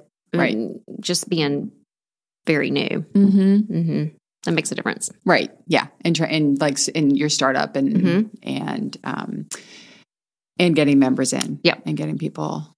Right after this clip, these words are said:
Speaker 2: Yeah.
Speaker 1: um, into the, to, to sign on.
Speaker 2: Mm-hmm.
Speaker 1: Um,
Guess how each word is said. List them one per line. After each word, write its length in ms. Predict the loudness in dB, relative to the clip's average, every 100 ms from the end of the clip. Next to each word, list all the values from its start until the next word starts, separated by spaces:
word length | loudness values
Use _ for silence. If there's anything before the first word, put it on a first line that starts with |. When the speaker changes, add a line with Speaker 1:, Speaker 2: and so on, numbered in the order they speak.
| _
Speaker 2:
Yeah. 140 | -10 -10 -8
Speaker 1:
um, 260 | -6 -6 -6
into 220 | -6 -6
the, 320 | -8 -8 -10 _ _ _ _ _ _ _ _ _ _ -6
to, 140 | 0 0
to 120 | 0 -2
sign 300 | 0 0 0
on. 360 | -2 -4 -2
Speaker 2:
Mm-hmm. 500 | 0 0 0 -2 -2
Speaker 1:
Um, 400 | 0 2 0 -2